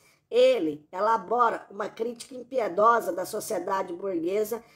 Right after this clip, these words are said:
e é um dos primeiros a reconhecer que nela, abre aspas, "a pobreza brota da própria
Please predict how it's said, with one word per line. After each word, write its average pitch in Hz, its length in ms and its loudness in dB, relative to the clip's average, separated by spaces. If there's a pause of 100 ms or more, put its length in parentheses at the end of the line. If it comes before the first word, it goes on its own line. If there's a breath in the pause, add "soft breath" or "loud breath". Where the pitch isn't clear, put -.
(160 soft breath)
e 208 40 -2
é 208 60 0
um 240 80 0
dos 247 180 -4
primeiros 254 640 2
a 208 40 0
reconhecer 220 800 -4
que 220 140 -10
nela, 202 460 -2 (200)
abre 165 340 2
aspas, 165 480 -2 (240 soft breath)
"a 139 100 -16
pobreza 196 640 4
brota 170 540 -2
da 170 160 -6
própria 233 500 -4